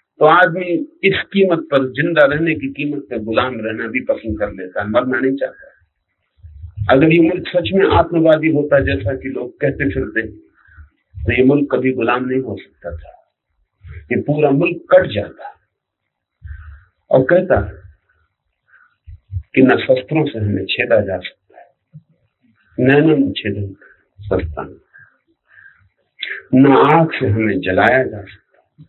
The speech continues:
तो जलाओ और छेदो। इस मुल्क को गुलाम बनाना असंभव था अगर ये आत्मवादी होता, लेकिन ये आत्मवादी वगैरह नहीं, परिपूर्ण देहवादी है, लेकिन भय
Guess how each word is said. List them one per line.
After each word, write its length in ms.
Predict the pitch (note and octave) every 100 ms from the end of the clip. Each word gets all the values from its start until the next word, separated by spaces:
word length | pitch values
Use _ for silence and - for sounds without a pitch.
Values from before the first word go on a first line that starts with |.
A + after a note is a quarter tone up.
| _ -
तो 80 | G3
जलाओ 580 | - A#3 C4+ - F3
और 140 | D3+ C#3
छेदो। 540 | - A#3+ G#3+ - - _ - _ _ _ _ _ _ _ _ _ _ _ -
इस 140 | C3 C#3+
मुल्क 220 | E3+ E3+
को 80 | D3+
गुलाम 340 | B2+ C3+ D3+
बनाना 360 | D3+ D#3+ D#3 D3+
असंभव 420 | D3 F3+ F#3+ F3
था 180 | - - -
अगर 240 | D#3+ E3+
ये 100 | D#3+
आत्मवादी 600 | D3+ D3+ D3 B2+ A#2 A2+
होता, 300 | G2+ - - _ _ _ _ _ _ _ _ _ _ _ _ -
लेकिन 260 | A2+ B2+ C3
ये 80 | B2+
आत्मवादी 560 | B2 C3+ C3 B2 C3 C3+
वगैरह 260 | C#3 D3 D3+
नहीं, 260 | E3+ D#3+ G#2+
परिपूर्ण 800 | - _ F3 G3+ G#3 A3 G#3+ D3
देहवादी 600 | D#3+ D#3 D3+ C3 A#2 A2
है, 140 | G2 - _ _ _ - - -
लेकिन 580 | E3 A3+ B3+ B3 A3+ D3
भय 180 | D3